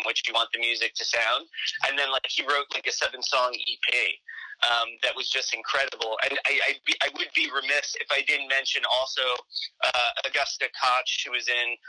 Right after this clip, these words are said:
Kaitana, and now she's in the band Gladdy. Um, she provided the vocals for Judy, and she's, like, an amazing, uh, musician,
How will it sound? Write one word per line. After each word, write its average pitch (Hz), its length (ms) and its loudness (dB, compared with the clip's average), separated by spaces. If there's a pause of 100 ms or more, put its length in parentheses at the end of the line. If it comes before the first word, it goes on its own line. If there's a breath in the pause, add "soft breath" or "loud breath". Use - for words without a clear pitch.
(180 loud breath)
Kaitana, 131 520 0
and 127 80 -4
now 123 160 2
she's - 200 -2
in 123 120 0
the 117 120 -4
band 113 300 0
Gladdy. 113 480 2 (400 loud breath)
Um, 127 320 4
she 160 500 -2
provided 131 560 0
the - 80 -4
vocals 123 380 0
for 120 160 -6
Judy, 127 480 2
and 113 80 -2
she's, - 260 2
like, 120 260 0
an 113 80 -4
amazing, 123 800 0 (100)
uh, 110 240 2
musician, 120 640 0